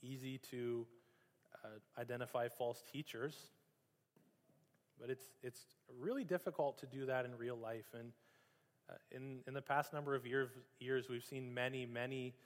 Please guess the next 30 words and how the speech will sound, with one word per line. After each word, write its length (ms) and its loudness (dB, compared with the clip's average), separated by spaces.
examples 680 0
of 140 0
extremely 580 -2
well-known 800 2
and 140 -8
successful 640 0
Bible 400 2
teachers 480 -8
who've 140 -10
been 140 -8
caught, 340 4
uh, 180 -2
in 140 -2
sin. 320 0
You 40 -8
know, 80 0
we 80 0
have 140 4
the 100 2
recent 360 -2
example 500 0
of 140 -2
Bruxy 340 -2
Cavey, 480 2
who 120 -2
was 140 -2
a 120 -4
former 400 -4
pastor 520 -2
in 80 -6